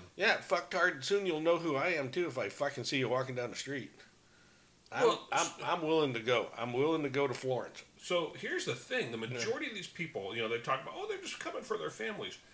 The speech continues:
Speaker 2: The majority of people crossing right now in these caravans and these mass are military
Speaker 1: They're
Speaker 2: age
Speaker 1: age
Speaker 2: men,
Speaker 1: males. Yes.
Speaker 2: single,
Speaker 1: Yes.
Speaker 2: where their families, right?
Speaker 1: Yeah, yeah.
Speaker 2: You know, of course, fine. Don't let the,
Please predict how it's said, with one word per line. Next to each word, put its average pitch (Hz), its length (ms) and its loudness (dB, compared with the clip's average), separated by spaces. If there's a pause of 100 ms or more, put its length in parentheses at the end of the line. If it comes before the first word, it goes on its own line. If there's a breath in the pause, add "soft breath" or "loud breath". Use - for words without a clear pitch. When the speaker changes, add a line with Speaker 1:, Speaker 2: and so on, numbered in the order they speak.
(220 loud breath)
Speaker 2:
The 120 60 -10
majority 123 540 -2
of 196 60 -10
people 208 220 -6
crossing 180 400 -4
right 147 220 -2
now 147 140 0
in 123 80 -4
these - 120 -6
caravans 170 540 -2
and 120 100 -4
these 113 160 -6
mass 127 300 -4 (140)
are 98 180 -2
military 151 480 -2
Speaker 1:
They're 165 120 4
Speaker 2:
age 151 260 0
Speaker 1:
age 147 60 -2
Speaker 2:
men, 139 120 6
Speaker 1:
males. 135 480 2
Yes. - 60 -6
Speaker 2:
single, 135 440 4 (160)
Speaker 1:
Yes. 120 220 -6
Speaker 2:
where 143 140 8
their 185 140 -2
families, - 680 -2 (240)
right? 101 200 -2
Speaker 1:
Yeah, 117 100 -2 (140)
yeah. 156 140 0 (880 loud breath)
Speaker 2:
You 131 120 -2
know, 110 140 2
of 110 120 -6
course, 175 240 0 (220)
fine. 127 300 2
Don't - 280 -2
let 131 140 -6
the, 113 140 -8